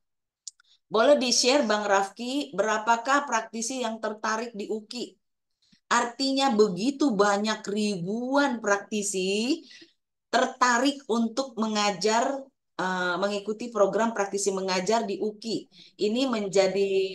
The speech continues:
plus point kita ya, kekuatan kita. Boleh dilihat di situ praktisi yang tertarik di bawah sedikit.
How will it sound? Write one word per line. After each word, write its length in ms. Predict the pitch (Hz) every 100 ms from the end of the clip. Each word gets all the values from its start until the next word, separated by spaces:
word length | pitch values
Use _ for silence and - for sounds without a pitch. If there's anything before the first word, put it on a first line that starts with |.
| 185
plus 320 | - 196 196 -
point 320 | 196 190 190
kita 160 | 220 247
ya, 80 | 196
kekuatan 560 | 190 185 185 185 190 190
kita. 720 | 185 185 190 196 240 403 - _ _ _ _ _
Boleh 240 | - 214 240
dilihat 320 | 233 247 214
di 80 | 220
situ 320 | 233 233 285
praktisi 560 | 247 226 - 240 277 247
yang 160 | 220
tertarik 640 | 220 220 214 226 214 156 - - - _ -
di 80 |
bawah 320 | 185 190 190 196
sedikit. 480 | 202 190 - 139